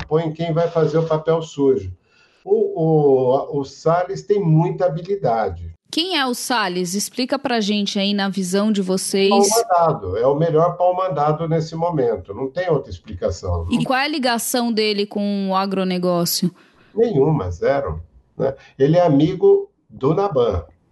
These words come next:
Speaker 1: E tava com, o que que eles fizeram? Quando o Salles entra no Ministério do Meio Ambiente, ele pega o Serviço Florestal Brasileiro, responsável pela questão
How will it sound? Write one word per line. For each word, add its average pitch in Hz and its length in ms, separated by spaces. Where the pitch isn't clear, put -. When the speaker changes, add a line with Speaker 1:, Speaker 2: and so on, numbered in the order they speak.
Speaker 1:
E 131 140
tava 160 680
com, 143 360
o - 80
que 196 160
que 220 100
eles 208 220
fizeram? 120 500
Quando 180 300
o 135 200
Salles 113 520
entra 113 280
no 101 120
Ministério 101 400
do 98 80
Meio 98 180
Ambiente, 127 400
ele 151 320
pega 143 260
o 131 40
Serviço 113 500
Florestal 110 500
Brasileiro, 98 560
responsável 113 800
pela 123 240
questão 107 580